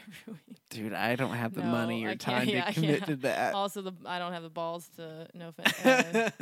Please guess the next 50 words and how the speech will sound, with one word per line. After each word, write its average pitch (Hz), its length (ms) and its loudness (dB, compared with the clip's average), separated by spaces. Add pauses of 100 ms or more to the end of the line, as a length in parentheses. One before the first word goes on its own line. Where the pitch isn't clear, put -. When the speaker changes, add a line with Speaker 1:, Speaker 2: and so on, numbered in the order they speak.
(120)
Speaker 1:
pardon 175 160 -4
the 170 40 -10
French, 165 320 -12
but 170 200 -8 (120)
to 170 160 -10
do 165 280 -10
most 165 200 -8
Speaker 2:
Oh, 120 80 0
Speaker 1:
of 113 140 0
these 95 80 -6
things. - 220 -10
Speaker 2:
yeah. - 1080 -18
Speaker 1:
I'm, 190 60 -6
like, 180 240 -6
burning 165 320 -8
myself 156 440 -14 (380)
or 165 180 -20
what, 160 140 -20
for 160 100 -20
this 160 120 -20
podcast 160 540 -18
or 180 40 -18
whatever. 175 220 -18 (1200)
Speaker 2:
Yeah, 107 240 -6
no, 113 160 -6
I'm 117 200 -6
not 113 140 -12
gonna - 200 -16
try - 200 -14
Speaker 1:
I 403 40 -10
Speaker 2:
and 415 60 -8
Speaker 1:
could 359 60 -8
do 240 140 -8
Speaker 2:
go - 0 -
Speaker 1:
so, - 100 -10
you 320 120 -8
could 320 120 -6
do 254 120 -6
a, - 20 -2
like, 160 260 -8
a 160 60 -14
light 143 320 -10
version 156 300 -14
of - 60 -20
a - 40 -16
lot - 180 -16
of - 80 -20
these - 140 -18
things, - 280 -20
though. - 300 -16